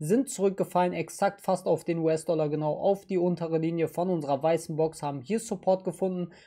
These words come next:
und sind momentan bei circa zweiundvierzigtausendfünfhundert U-S-Dollar. Unser Preisziel von diesem Falling Wedge, wer-, falls wir hier aus diesem Falling Wedge nach oben hin ausbrechen sollten, mit erhöhtem Volumen,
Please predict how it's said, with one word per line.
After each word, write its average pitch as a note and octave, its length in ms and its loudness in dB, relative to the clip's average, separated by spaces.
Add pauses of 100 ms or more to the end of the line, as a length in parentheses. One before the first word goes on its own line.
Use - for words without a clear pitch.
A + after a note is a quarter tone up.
(120)
und B3 380 2
sind D#3+ 200 2
momentan E3+ 580 2
bei D#3 220 4
circa D#3 460 -2
zweiundvierzigtausendfünfhundert D3 2500 -2 (320)
U-S-Dollar. F#3 760 4 (400)
Unser A3+ 340 6
Preisziel F#3+ 560 0
von A#3+ 260 2
diesem G3 280 0
Falling F3+ 400 2
Wedge, C#3 300 0
wer-, C#3 180 -2
falls A3 480 6
wir G3 80 -2
hier F#3 260 2
aus E3+ 160 4
diesem D#3+ 260 -4
Falling E3 300 0
Wedge D3+ 220 -4
nach D3 180 -4
oben G3+ 240 2
hin F3 100 2
ausbrechen E3 600 2
sollten, D#3 540 6
mit A#3 260 2
erhöhtem F3 580 4
Volumen, F#3 520 2